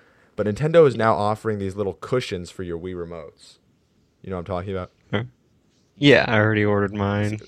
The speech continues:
Speaker 2: They're still in back order
Speaker 1: see, I have,
Speaker 2: 'cause
Speaker 1: I haven't ordered mine. I
Speaker 2: Apple
Speaker 1: learned from the straps. Our Arbiter, our, you know, our lovely and talented former moderator, you, you know, he, he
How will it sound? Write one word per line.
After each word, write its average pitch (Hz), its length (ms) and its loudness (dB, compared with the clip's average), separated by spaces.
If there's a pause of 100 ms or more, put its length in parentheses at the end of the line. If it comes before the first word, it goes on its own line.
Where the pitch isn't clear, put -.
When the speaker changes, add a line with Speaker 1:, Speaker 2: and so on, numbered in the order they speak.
(120)
Speaker 2:
They're 107 100 0
still 98 340 0
in 101 100 -4
back 101 380 4
order 104 360 0
Speaker 1:
see, 107 100 -10
I 120 280 -8
have, 156 180 -10
Speaker 2:
'cause - 600 -4
Speaker 1:
I 147 60 -2
haven't 180 160 -4
ordered 131 200 0
mine. 92 140 -8
I 104 80 -2
Speaker 2:
Apple 113 140 -4
Speaker 1:
learned 135 340 -4
from 113 140 -6
the 95 80 -10
straps. 73 640 -10
Our 110 180 -4
Arbiter, 107 580 0 (540)
our, 92 300 -4 (120)
you 104 100 -10
know, 90 80 -6
our 92 220 -4
lovely 101 320 -4
and 90 120 -10 (180)
talented 98 420 -10
former 95 340 -6
moderator, 82 720 -8 (580)
you, 110 240 -12
you 113 120 -8
know, 98 120 -4
he, 123 460 -10
he 143 720 -8